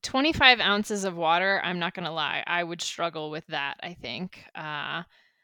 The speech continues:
I'm much better at sipping than drinking a whole lot during races, so that's something I guess I need to work on. <laughs>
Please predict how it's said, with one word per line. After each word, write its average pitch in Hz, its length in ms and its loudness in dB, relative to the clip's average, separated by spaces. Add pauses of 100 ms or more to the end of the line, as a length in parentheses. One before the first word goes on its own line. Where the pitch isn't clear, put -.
(360)
I'm 180 200 -4
much 175 240 -4
better 202 240 0
at 185 180 0
sipping 180 520 -4
than 190 160 -2
drinking 185 500 -2
a 175 100 -4
whole 190 440 -2
lot 214 260 4
during 226 320 2
races, 254 480 2
so 214 140 -2
that's 185 240 -2
something 202 320 0
I 196 80 0
guess 214 220 -4
I 240 80 0
need 240 160 0
to 240 60 -8
work 269 260 -2
on. 160 300 -4
<laughs> 330 100 -6